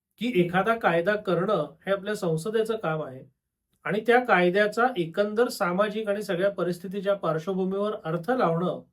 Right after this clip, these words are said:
हे न्यायालयांचं काम आहे. म्हणजे जेव्हा ही वारसा हक्काची डेडलाईन आणि त्या डेडलाईनचा फायदा किंवा तोटा होण्याकरता वाटप कसं असलं पाहिजे, ही कायदेशीर तरतूद अस्तित्वात आली, त्यावेळेला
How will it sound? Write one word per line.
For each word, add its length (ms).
हे 100
न्यायालयांचं 680
काम 280
आहे. 160
म्हणजे 260
जेव्हा 360
ही 160
वारसा 360
हक्काची 440
डेडलाईन 680
आणि 120
त्या 140
डेडलाईनचा 500
फायदा 300
किंवा 320
तोटा 240
होण्याकरता 500
वाटप 440
कसं 200
असलं 260
पाहिजे, 420
ही 120
कायदेशीर 640
तरतूद 380
अस्तित्वात 540
आली, 300
त्यावेळेला 560